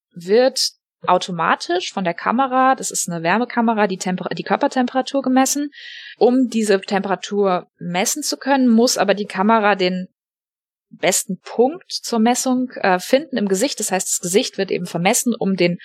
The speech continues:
optimalen Punkt zu finden, um die Temperatur eben zu nehmen. Die Kamera kann die Maskenpflicht kontrollieren, also sehen, ob jemand die Maske trägt beim Einlass und dann später auch auf den Tribünen, sofern die Kameras eben auch im Stadion aufgehangen sind.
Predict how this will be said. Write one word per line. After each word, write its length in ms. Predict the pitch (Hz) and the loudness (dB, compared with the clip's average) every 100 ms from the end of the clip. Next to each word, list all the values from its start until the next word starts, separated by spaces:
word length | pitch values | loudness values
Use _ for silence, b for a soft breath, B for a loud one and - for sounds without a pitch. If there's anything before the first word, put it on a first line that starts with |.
| B B | B B
optimalen 560 | 196 - 196 180 170 175 | -6 -4 -4 0 0 0
Punkt 300 | - 226 226 | -2 -2 -2
zu 80 | 202 | -2
finden, 320 | 196 196 190 | -2 -2 -4
um 100 | 175 | -8
die 80 | 165 | -8
Temperatur 640 | 175 170 165 - 175 - | -10 -8 -10 -8 -4 -4
eben 180 | 156 165 | -4 -6
zu 140 | 165 | 0
nehmen. 320 | 170 247 302 B B B B - | 4 4 2 B B B B -10
Die 80 | 208 | -6
Kamera 640 | 208 233 240 220 214 214 _ - | 0 0 2 4 4 2 _ -12
kann 340 | - 196 202 | -2 0 0
die 380 | 185 180 175 175 | -2 -6 -6 -2
Maskenpflicht 640 | 180 - - 311 - 311 - | 0 0 -2 -8 -6 -8 -8
kontrollieren, 800 | 285 277 277 254 269 277 269 269 _ _ _ - | -12 -8 -8 -4 -2 -2 -4 -10 _ _ _ -10
also 240 | - 180 175 | -2 0 2
sehen, 240 | 185 196 | 4 4
ob 140 | 185 | 2
jemand 420 | 185 180 175 - - | 2 2 0 -4 -6
die 180 | 180 | -6
Maske 340 | 175 175 - 175 | 0 0 0 -6
trägt 300 | - 220 220 | -2 -2 0
beim 160 | 170 | -4
Einlass 560 | - 170 254 277 277 - | 0 0 2 2 2 0
und 160 | 196 185 | -4 -4
dann 120 | 180 | -4
später 340 | - 185 196 | -4 0 0
auch 100 | 175 | -2
auf 140 | - - | -4 -6
den 100 | 175 | -8
Tribünen, 560 | - 170 185 226 226 | -6 -6 -2 2 2
sofern 360 | 208 170 175 170 | 2 0 -2 -4
die 100 | 160 | -4
Kameras 420 | 170 170 170 170 | -2 0 0 -2
eben 220 | 165 170 | -4 -2
auch 100 | 170 | -4
im 80 | 180 | -4
Stadion 360 | - 196 254 226 | 0 2 2 0
aufgehangen 520 | 240 - 214 220 220 | 0 0 -2 0 0
sind. 300 | 214 226 | 0 -2